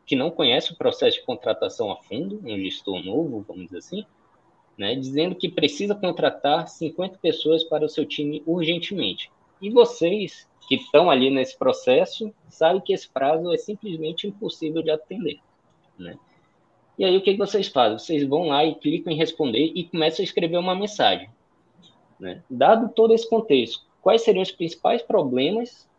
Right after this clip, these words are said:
ah, do processo atual que vocês iriam destacar no e-mail que possibilitaria atender a tal prazo, né? Perceba que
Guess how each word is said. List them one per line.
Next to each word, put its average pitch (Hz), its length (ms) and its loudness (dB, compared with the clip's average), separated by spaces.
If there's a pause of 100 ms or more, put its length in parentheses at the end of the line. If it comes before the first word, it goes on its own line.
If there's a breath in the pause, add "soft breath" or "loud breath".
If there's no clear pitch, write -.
(160)
ah, 117 220 4
do 113 100 -4
processo - 480 0
atual 139 360 2
que - 80 -12
vocês 151 340 2
iriam 143 280 2
destacar 139 540 0
no 143 80 -2
e-mail 120 540 0
que 165 100 -6
possibilitaria 139 1000 0
atender 123 580 -4 (120)
a 117 80 -6
tal 123 380 -2 (100)
prazo, 82 420 -4 (1040)
né? 78 140 -18 (480)
Perceba 190 500 0
que - 380 -4